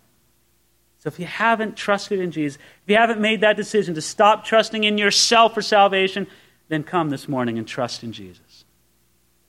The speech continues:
But you know, for the rest of us, it really makes us excited too, doesn't it? Because every one of us has an all-purpose gospel. One gospel fits all.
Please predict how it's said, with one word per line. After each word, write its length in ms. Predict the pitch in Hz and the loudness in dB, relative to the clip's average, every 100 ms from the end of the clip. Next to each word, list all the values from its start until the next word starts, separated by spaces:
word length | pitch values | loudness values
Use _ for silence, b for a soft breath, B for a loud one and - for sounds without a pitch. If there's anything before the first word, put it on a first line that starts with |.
| _ _ _ | _ _ _
But 140 | 135 | -8
you 60 | 170 | -2
know, 120 | 175 | -2
for 120 | 175 | 0
the 80 | 147 | 0
rest 240 | 143 214 - | 2 2 0
of 80 | |
us, 160 | 131 139 | -6 -6
it 60 | 127 | -4
really 320 | 160 147 123 b b | -2 -2 -4 b b
makes 300 | 151 160 - | -4 -2 -2
us 180 | 185 - | -4 -4
excited 480 | - 170 151 135 127 | -4 2 2 0 -4
too, 280 | 170 160 | -4 -4
doesn't 260 | 120 120 139 | -2 -4 -4
it? 100 | 156 _ _ _ _ _ _ _ _ _ | -10 _ _ _ _ _ _ _ _ _
Because 340 | 156 175 156 147 - | -2 0 0 -2 0
every 300 | 185 208 240 | 0 2 2
one 260 | 208 202 | 2 2
of 120 | 185 | 2
us 140 | 131 127 | 0 0
has 160 | 143 | -2
an 120 | 147 156 - | -2 -4 0
all-purpose 880 | 143 170 190 190 - 175 170 156 147 | 4 6 6 2 -2 -4 -2 -6 -6
gospel. 540 | 135 113 101 - 92 _ _ _ _ _ _ _ _ _ | -6 -6 -8 -16 -20 _ _ _ _ _ _ _ _ _
One 300 | 131 160 208 | -2 2 2
gospel 480 | 190 185 190 - 196 | 4 4 4 2 -2
fits 340 | 190 165 170 147 | -2 -4 -2 -2
all. 320 | 110 90 | -2 -4